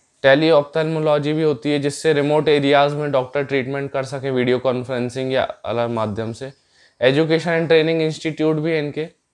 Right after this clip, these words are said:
कंसल्टेंसी भी प्रोवाइड करते हैं,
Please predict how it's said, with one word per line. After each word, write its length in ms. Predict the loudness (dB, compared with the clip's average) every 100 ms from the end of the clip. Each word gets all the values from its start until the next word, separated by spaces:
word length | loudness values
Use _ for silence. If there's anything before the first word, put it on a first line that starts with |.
| _ _ _ _ _ -4
कंसल्टेंसी 680 | -2 2 2 2 2 2 0
भी 80 | 0
प्रोवाइड 400 | 2 4 4 2
करते 340 | -2 -2 -4
हैं, 220 | -6 -6